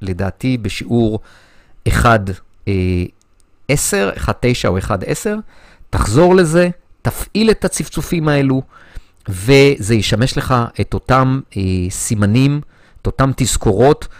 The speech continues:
לעצור להתבוננות שבה אתה, אה, תבדוק, אה, את המצב שלך, בין אם זה בבינג או בין אם זה בדואינג,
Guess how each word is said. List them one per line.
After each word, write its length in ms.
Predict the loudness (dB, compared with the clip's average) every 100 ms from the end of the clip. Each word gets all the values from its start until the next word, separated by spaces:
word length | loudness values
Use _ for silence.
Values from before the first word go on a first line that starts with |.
| -20 -10 -4
לעצור 680 | -4 -2 2 6 6 4 2
להתבוננות 840 | 2 2 2 2 4 4 2 0 -8
שבה 600 | -6 -4 0 4 4 2 -4 -18 _ -8
אתה, 480 | -6 -2 0 2 0 -4 -6
אה, 180 | -4 -4 -4
תבדוק, 540 | -6 2 2 2 -2 -14 -18 -20 _ -10 -4
אה, 60 | -2 0 -2 -4
את 120 | -4
המצב 380 | -2 0 2 0
שלך, 320 | 0 -4 -4 -6
בין 200 | -2 0
אם 80 | 0
זה 120 | 0
בבינג 420 | -2 0 2 2
או 60 | 0
בין 160 | 0 0
אם 80 |
זה 120 | -2 -4
בדואינג, 540 | -4 2 2 4